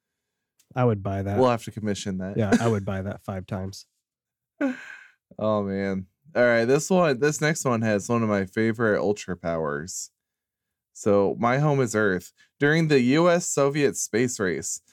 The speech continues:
Speaker 2: an astronaut from an undisclosed nation is abandoned in space and marooned on a planetoid.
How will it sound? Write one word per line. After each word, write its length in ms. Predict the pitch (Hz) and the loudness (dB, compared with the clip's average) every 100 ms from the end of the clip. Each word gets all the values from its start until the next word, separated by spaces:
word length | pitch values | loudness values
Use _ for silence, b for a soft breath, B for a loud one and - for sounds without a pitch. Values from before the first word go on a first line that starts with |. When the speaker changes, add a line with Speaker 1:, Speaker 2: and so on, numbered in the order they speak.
| _ | _
Speaker 2:
an 120 | - 107 | -2 0
astronaut 560 | 135 - 185 175 170 | 0 0 0 0 0
from 180 | 135 110 | -2 -2
an 120 | 101 - | -2 -4
undisclosed 840 | 117 156 190 - - 156 160 - | -4 -2 -4 -4 -2 -2 -2 -6
nation 720 | 117 104 131 - 110 90 90 _ _ - | -4 -2 -2 -2 -2 -2 -6 _ _ -6
is 100 | 123 | -2
abandoned 560 | 104 113 120 147 160 147 | 0 2 2 2 0 0
in 100 | 135 | -2
space 480 | - 127 139 139 | -2 2 2 0
and 140 | 120 110 | -2 0
marooned 380 | 104 104 113 131 | 2 2 2 0
on 140 | 117 | 0
a 40 | 101 | -2
planetoid. 800 | - 107 110 95 95 80 80 | -4 -2 -2 -2 -2 -2 -4